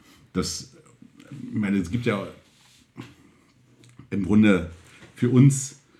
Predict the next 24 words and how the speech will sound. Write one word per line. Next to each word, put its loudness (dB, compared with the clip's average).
äh, -8
ist, -10
ist, -8
äh, -4
sozusagen, -6
ist -8
ja -6
Trump -2
fast -8
besser 0
gewesen. -2
Ja? -4
Er -6
hat -8
uns -8
sozusagen -4
gezeigt, -6
äh, -14
wir 2
müssen 4
auf -2
eigenen -2
Füßen -4
stehen. -6